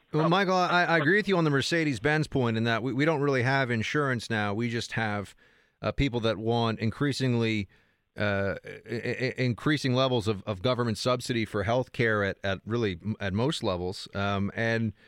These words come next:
o-, on the point about pre-existing conditions, I, w-, we actually could handle pre-existing conditions as a separate category in the market in, in states, uh, but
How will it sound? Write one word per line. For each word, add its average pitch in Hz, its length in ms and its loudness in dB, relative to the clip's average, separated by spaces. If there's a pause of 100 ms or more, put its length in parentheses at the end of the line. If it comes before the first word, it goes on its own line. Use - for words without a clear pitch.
(420)
o-, 135 60 0
on 156 200 2
the 160 60 2
point 240 260 2
about 160 220 2
pre-existing 156 400 0
conditions, 123 680 0
I, 117 120 -6
w-, 135 200 -8
we 202 200 2
actually 262 320 2
could 294 340 0
handle 156 300 2
pre-existing 135 480 -2
conditions 120 680 0
as 120 240 0
a 117 80 0
separate 147 380 -2
category 120 680 2
in 110 100 0
the 104 60 0
market 120 460 0
in, 101 120 -2
in 98 180 0
states, 131 800 -2
uh, 104 340 -2
but 117 360 0